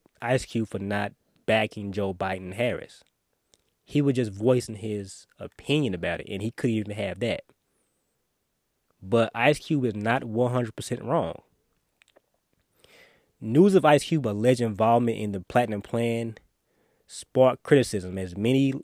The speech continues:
labeled the entertainer, of course, as sellout, a manipulator. Some Twitter, tweeters users slammed him for not being completely transparent about his work,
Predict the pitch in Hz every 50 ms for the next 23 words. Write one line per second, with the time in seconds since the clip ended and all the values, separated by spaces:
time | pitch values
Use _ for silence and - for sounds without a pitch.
0 | _ _ _ _ _ _ _ _ _ _ _ _ - 110 120 131 139 139 143 143
1 | 135 127 135 127 - 123 104 104 107 107 - - - - 98 - - - 131 131
2 | 123 - - - 98 104 - - 113 95 90 87 87 87 - - _ _ _ _
3 | _ _ _ _ - - - _ _ _ _ _ _ - 95 101 104 117 123 127
4 | 123 120 - - 98 92 90 87 87 85 85 92 - - - - 120 113 - -
5 | - 143 135 135 120 - _ - - 160 175 180 147 120 113 107 - - - _
6 | _ _ _ _ _ _ _ _ _ _ _ _ _ _ _ _ _ _ - 110
7 | 135 151 139 127 110 - - - 131 143 147 147 135 117 123 113 110 107 107 104
8 | - - 110 104 98 98 98 104 113 123 127 - _ _ _ _ _ _ _ _
9 | _ - 104 98 104 120 123 120 107 - 110 98 - - 131 131 120 110 101 -
10 | - 117 113 107 - - - 123 123 117 107 101 110 107 101 107 101 92 98 127
11 | 131 95 - - -